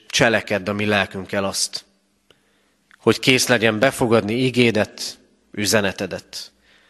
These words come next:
és ne csak befogadni, hanem cselekedni is. Kérünk ezért, Urunk, szólíts most bennünket, és lelked által munkáld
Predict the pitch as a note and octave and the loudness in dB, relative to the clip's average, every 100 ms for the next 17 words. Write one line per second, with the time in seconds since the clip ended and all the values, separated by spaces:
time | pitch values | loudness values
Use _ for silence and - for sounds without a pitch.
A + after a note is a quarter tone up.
0 | _ _ _ - A2 G#2 A#2+ - G2 F#2 | _ _ _ 2 2 4 2 0 -2 -2
1 | F#2+ G#2 F#2+ F#2+ G2 G2+ _ _ _ _ | -2 -4 -6 -6 -8 -14 _ _ _ _
2 | _ _ _ _ - - G2 F2+ - F#2 | _ _ _ _ -18 -2 -2 0 -2 -2
3 | F2 G2 F2 F#2 D#2+ - - - _ _ | -2 -4 -6 -8 -4 -4 -6 -14 _ _
4 | _ _ _ _ _ _ _ B2 A2+ A2+ | _ _ _ _ _ _ _ 0 2 2
5 | A#2+ A2 A2+ G#2+ A#2 A2+ G#2+ - - _ | 2 4 2 2 0 0 -2 -8 -18 _
6 | _ _ _ _ _ _ - - A#2+ G#2 | _ _ _ _ _ _ -2 4 4 2
7 | F#2+ G2+ F2+ F2 F#2+ F#2+ F2 F#2 - - | 0 -2 -4 -4 -4 -4 -6 -10 -10 -16
8 | - _ _ _ _ _ _ _ _ - | -16 _ _ _ _ _ _ _ _ 2
9 | A2 G#2+ - A#2+ B2+ A#2+ G#2+ G#2 G#2 - | 4 4 4 4 2 2 0 2 2 0
10 | G2+ G2 - - - - - _ _ _ | -4 -4 -8 -20 -20 -20 -20 _ _ _
11 | _ _ _ _ - B2+ B2 A#2 G#2 G2 | _ _ _ _ 2 2 4 2 2 0